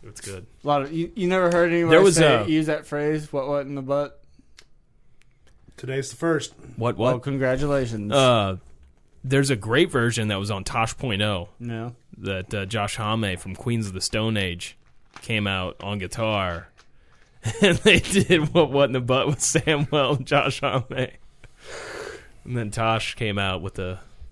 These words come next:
Speaker 1: tambourine in the
Speaker 2: Yeah.
Speaker 1: back.
Speaker 2: In the
Speaker 1: He was,
Speaker 2: butt.
Speaker 1: like, shirtless and
Speaker 2: Did he get it in the butt?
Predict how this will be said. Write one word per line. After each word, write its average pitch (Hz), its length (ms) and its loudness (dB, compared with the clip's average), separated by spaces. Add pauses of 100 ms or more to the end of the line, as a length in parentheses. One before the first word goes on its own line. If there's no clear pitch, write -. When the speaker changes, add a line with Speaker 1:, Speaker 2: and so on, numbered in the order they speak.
(120)
Speaker 1:
tambourine 101 640 -4 (120)
in 95 100 -12
the 98 80 -8
Speaker 2:
Yeah. 113 40 -10
Speaker 1:
back. 95 380 -8 (440)
Speaker 2:
In 120 80 -14
the 113 60 -8
Speaker 1:
He 101 40 -8
was, 113 80 -8
Speaker 2:
butt. 110 80 -6
Speaker 1:
like, - 180 -12
shirtless 101 640 -6
and 92 200 -12 (1000)
Speaker 2:
Did 113 200 -6
he 107 60 -12
get 110 200 -6
it 101 80 -12
in 113 80 -6
the 113 60 -8
butt? 117 360 -8